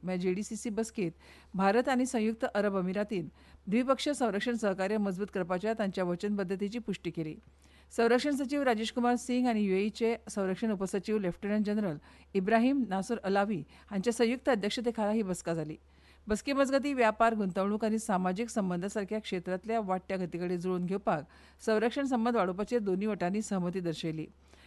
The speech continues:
लश्करी प्रशिक्षण सहकार्य वाडोवप-, वाडोवपाचेरूय सहमती जाली आनी तांच्या संबंदीत प्रशिक्षण आवश्यकतांचेर चर्चा केली.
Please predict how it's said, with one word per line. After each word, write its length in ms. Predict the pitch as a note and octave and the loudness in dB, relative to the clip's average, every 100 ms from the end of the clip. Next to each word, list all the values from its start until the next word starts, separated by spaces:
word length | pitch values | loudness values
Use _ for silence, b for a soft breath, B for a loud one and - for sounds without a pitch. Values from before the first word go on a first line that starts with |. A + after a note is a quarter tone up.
| b | b
लश्करी 360 | G3 G#3 - C4 | -4 0 2 2
प्रशिक्षण 420 | C4+ A#3+ A#3+ C4+ | 0 -4 -2 0
सहकार्य 380 | C4+ A3+ A3 A3+ | 2 2 2 2
वाडोवप-, 360 | G#3+ F3 - - | 2 0 -4 -8
वाडोवपाचेरूय 560 | F#3+ F3+ F#3 G#3 A#3+ B3+ | -2 0 0 0 2 2
सहमती 400 | A#3+ F#3+ E3+ E3+ | 0 0 0 -2
जाली 280 | E3+ F#3+ A#3 - | -2 -2 -4 -4
आनी 140 | F#3 | -4
तांच्या 220 | G3 G#3 | -4 -4
संबंदीत 400 | G3+ F#3 F#3 A#3+ | -4 -2 -2 -2
प्रशिक्षण 480 | A#3+ G#3+ G#3+ - B3 | -4 -4 -4 -2 -2
आवश्यकतांचेर 720 | - E3+ F#3 G#3 F#3+ F#3 A3 | 0 -2 -2 -4 -4 -2 -2
चर्चा 280 | G3+ E3+ D#3 | -4 -4 -4
केली. 280 | E3 D3+ | -6 -8